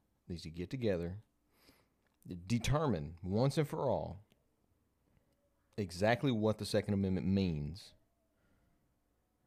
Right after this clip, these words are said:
and then write some sort of, not an amendment necessarily, I mean, it may have to be an amendment, but something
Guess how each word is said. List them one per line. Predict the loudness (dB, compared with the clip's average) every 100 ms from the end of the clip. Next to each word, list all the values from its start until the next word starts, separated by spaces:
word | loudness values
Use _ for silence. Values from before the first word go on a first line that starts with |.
| _ _ _ 0
and | 0
then | 2 2 2 2
write | 0 0
some | -2 -2 -2
sort | 0 0
of, | 0 0
not | 2 2
an |
amendment | 4 4 4 4 2 0 -4
necessarily, | -8 -8 -8 -4 -2 -2 -4 -10 -14 _ _ _ -8
I |
mean, | -6
it | -4
may | -6
have | -6 -8
to | -10
be | -10
an | -8
amendment, | -6 -8 -10 -10
but | -10 -10 -10
something | -2 0 0 0 -2 -2